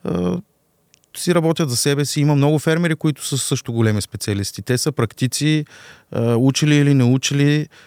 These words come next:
те имат, а, знанията от практиката, което е много важно.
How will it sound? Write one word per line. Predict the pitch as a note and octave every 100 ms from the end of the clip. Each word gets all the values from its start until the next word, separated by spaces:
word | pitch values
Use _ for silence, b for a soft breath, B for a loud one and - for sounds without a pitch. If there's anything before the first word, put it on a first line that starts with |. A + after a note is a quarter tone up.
| B _
те | -
имат, | C#3 C#3 C3 - D3
а, | C3+ C3
знанията | B2+ C3 C3+ C3 -
от | C#3 C3+ B2+ -
практиката, | A#2+ A#2 - - - - b b b -
което | C3+ C3
е | C3
много | B2 B2+ G#2
важно. | G2 E2+